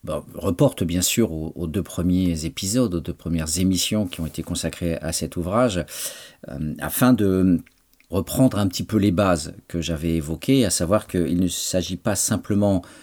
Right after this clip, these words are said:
de proposer une sociologie de la domination en tant que telle, mais plus largement une sociologie de la corruption.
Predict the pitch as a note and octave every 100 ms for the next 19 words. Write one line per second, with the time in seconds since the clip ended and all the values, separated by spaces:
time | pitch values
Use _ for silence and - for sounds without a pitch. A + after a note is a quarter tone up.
0 | - _ - E2+ F#2 F2 E2 E2 - F#2
1 | G2+ F2+ G#2 E2+ - E2+ F2 D#2+ D#2 E2
2 | D2+ D2+ E2 E2+ E2 E2 - B2 B2+ E2+
3 | E2+ D#2+ F2 C#3+ C#3+ C3 - - - F#2
4 | - - C3+ A#2+ F#2 F#2+ G2 A#2+ D3 -
5 | - - A2+ A#2 G2+ F2+ F#2 G#2+ A2 F2
6 | E2 C#3 A#2 - - F2+